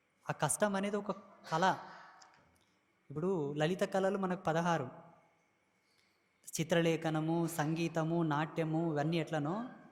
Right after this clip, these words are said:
పదహారు కళల్లో ఒక గుప్త కళ కింద కష్టాన్ని వాడేవాళ్ళు మన వాళ్ళు. అదే అసలు కష్టము అని కూడా లెక్క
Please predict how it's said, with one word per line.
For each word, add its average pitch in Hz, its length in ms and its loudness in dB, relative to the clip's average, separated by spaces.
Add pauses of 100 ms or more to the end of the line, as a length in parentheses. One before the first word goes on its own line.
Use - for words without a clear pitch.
(180)
పదహారు 185 460 2 (100)
కళల్లో 190 460 2 (480)
ఒక 165 140 0
గుప్త 160 360 0
కళ 202 240 0
కింద 196 280 -4 (120)
కష్టాన్ని 208 400 0
వాడేవాళ్ళు 180 520 6
మన 151 180 0
వాళ్ళు. 147 280 2
అదే 156 180 0
అసలు 180 320 0
కష్టము 190 540 0
అని 202 140 2
కూడా 208 160 2
లెక్క 208 240 0